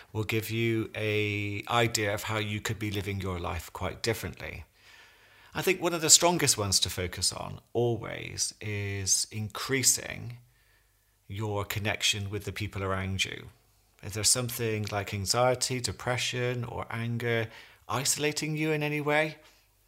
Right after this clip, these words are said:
then again, the world feels much darker than it needs to. So if that is something that's bothering you and you're struggling to reach out or open up or talk about how you're feeling,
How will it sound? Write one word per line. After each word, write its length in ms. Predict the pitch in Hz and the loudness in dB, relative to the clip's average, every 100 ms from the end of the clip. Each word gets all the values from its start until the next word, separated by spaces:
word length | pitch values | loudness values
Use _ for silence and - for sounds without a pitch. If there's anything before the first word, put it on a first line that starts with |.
| _ - _ _ _ - | _ -20 _ _ _ -10
then 400 | 113 110 107 101 - | -4 -2 -2 -4 -8
again, 380 | 104 113 104 | -2 0 2
the 100 | 104 | 0
world 280 | 104 107 101 | 2 2 2
feels 280 | - 101 95 | -2 -2 0
much 380 | 98 98 - - | 0 0 2 0
darker 260 | 95 92 | 0 -4
than 160 | 92 90 | -4 -6
it 80 | - | -6
needs 260 | 92 92 - | -4 -2 -2
to. 300 | 95 87 87 | -4 -4 -2
So 440 | - 110 110 98 - - - - | 0 0 -4 -8 -12 -18 -18 -8
if 240 | 110 - - | -6 -4 4
that 300 | 147 151 120 | 6 6 4
is 80 | |
something 400 | - 117 107 107 | 4 4 -2 -4
that's 200 | 101 90 | -4 -4
bothering 520 | - 101 98 101 95 85 | -2 0 0 -4 -8 -10
you 380 | 87 92 95 - | -8 -8 -10 -8
and 220 | 101 101 | -6 -4
you're 480 | 107 101 101 101 - | -2 -4 -4 -6 -8
struggling 600 | - - - 131 131 123 | 0 0 2 0 0 2
to 200 | 123 110 | 4 4
reach 300 | 101 110 - | 2 2 2
out 320 | 127 139 - | 2 0 -2
or 200 | 92 90 - | -6 -6 0
open 340 | 113 - 110 | 0 0 0
up 400 | 127 143 - - - - - - - | 2 2 0 -18 -20 -20 -20 -20 -16
or 140 | 104 95 | -12 -10
talk 320 | - 139 - | -6 -6 -6
about 400 | 101 113 139 - | -2 0 0 0
how 140 | 131 | -2
you're 260 | 123 123 120 | 0 2 0
feeling, 640 | 123 123 123 123 123 123 | -2 -2 -2 -2 -4 -8